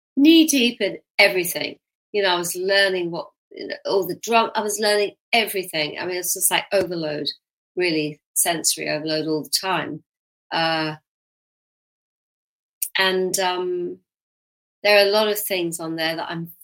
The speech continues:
very proud of, you know, that w-, I was instrumental in doing that. And, uh, we got ever so close. I mean, a couple of those singles, I mean, we're in the fifties or <laughs> sixties, you know, and that's like,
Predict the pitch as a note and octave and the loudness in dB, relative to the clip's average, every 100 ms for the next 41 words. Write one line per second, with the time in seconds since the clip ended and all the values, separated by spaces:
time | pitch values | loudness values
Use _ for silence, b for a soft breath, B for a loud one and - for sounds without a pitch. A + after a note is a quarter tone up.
0 | - D4+ D4+ C4 - - A#3+ A3 G#3 D#3+ | -6 -4 -2 -4 -6 -6 -4 -4 -4 -6
1 | D3+ - F3+ F3+ E3+ - - - F3+ F3+ | -8 -10 -8 -6 -6 -6 -8 -6 -2 0
2 | F3 F#3 F3 - F3+ F3+ F3 F3 - D#3+ | 0 0 0 0 0 0 0 -2 -4 -4
3 | E3 D#3 - F#3 F3 E3 E3 A3 C4 - | -2 -4 0 0 0 -2 0 2 2 0
4 | - _ _ _ _ F#3 F3+ F3+ F3+ F3 | -10 _ _ _ _ -4 -4 -2 0 2
5 | F3 F3 _ _ _ _ _ _ _ _ | 0 -4 _ _ _ _ _ _ _ _
6 | _ _ - A#3 B3+ - B3 A3+ - - | _ _ -4 2 4 4 2 2 2 -2
7 | F3 D3+ D3+ - F#3 F#3 F3 F3 - F3 | -6 -2 -2 -2 -2 -2 -2 -6 -8 -8
8 | E3+ E3+ - F3+ F3 D#3+ D#3 F3 E3+ E3+ | -4 0 0 0 -2 -4 -6 -6 -6 -2
9 | E3+ D#3+ E3 G3+ - - F#3+ - F3 - | -2 -2 -4 -4 -4 -4 0 0 0 2
10 | - - - B3 A#3 G#3+ G3+ G3+ G#3 - | 2 4 2 2 2 2 4 2 -2 -8
11 | B B - G#3 - G3+ F3 E3 | B B 0 2 2 2 2 0